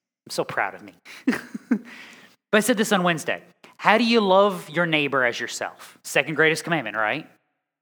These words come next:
Well, always remember that that's a summation of the law. Well, what's the slight expansion of the law? The Ten Commandments. So how do you love your neighbor as yourself?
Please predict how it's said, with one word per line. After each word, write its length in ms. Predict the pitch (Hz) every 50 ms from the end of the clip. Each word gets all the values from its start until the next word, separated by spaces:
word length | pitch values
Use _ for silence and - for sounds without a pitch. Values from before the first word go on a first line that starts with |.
| - -
Well, 140 | - 147 165
always 340 | 165 165 180 202 254 254 -
remember 320 | 202 196 196 190 180 180
that 140 | 160 160 -
that's 180 | 165 165 160 -
a 60 | 151
summation 800 | - - 190 165 156 165 175 175 - - - - 160 151 151 147
of 240 | - 139 139 117
the 80 | 117 147
law. 400 | 135 131 135 123 101 90 92 - - - - _ - - _ _ -
Well, 180 | 127 151 147
what's 260 | 131 139 - - - -
the 160 | 208 196 180
slight 540 | - - - - 175 151 160 170 170 170 165
expansion 580 | 151 - - - 208 226 233 214 - - 156
of 120 | 131 110 -
the 60 | 120
law? 300 | 113 101 95 92 - - - _ _ _ _ _ _ _ _ _ _ _ _ _ _ _ _ _ _ _ _ _ _ _ -
The 80 | 156
Ten 220 | - - 151 143 139
Commandments. 760 | - 185 196 262 311 269 147 104 95 - - - - - - _ _ _ _ _ _ _ _ _ _
So 320 | - - - 196 175 160
how 240 | 147 - 175 190 208
do 60 | 240
you 120 | 220 226 214
love 220 | 190 185 185 170
your 80 | 185 190
neighbor 260 | 165 156 151 139 156
as 120 | 165 160 160
yourself? 520 | 180 170 - 254 269 196 95 - - -